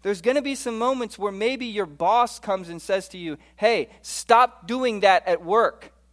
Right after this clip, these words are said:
all right? You need to be quiet." There are going to be people who, unfortunately, will,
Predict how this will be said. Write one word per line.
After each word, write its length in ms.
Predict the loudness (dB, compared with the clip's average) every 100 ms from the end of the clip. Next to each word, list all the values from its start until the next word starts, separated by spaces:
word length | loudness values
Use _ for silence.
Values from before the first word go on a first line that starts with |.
| _ _ -10
all 80 | -2
right? 340 | 2 2 2 -4 _
You 120 | -6
need 160 | -6 -6
to 100 | -12
be 200 | -12 -14
quiet." 600 | -4 2 4 4 0 -6 _ _ _ _ _ _ _ _ _
There 120 | 2 2
are 20 |
going 460 | 2 2 2 0
to 100 | -4
be 160 | -10 -12
people 480 | -10 -10 -8 -8 -8
who, 180 | -6 -6
unfortunately, 760 | -6 0 2 2 -2 -6 -6
will, 300 | -6 -6 -8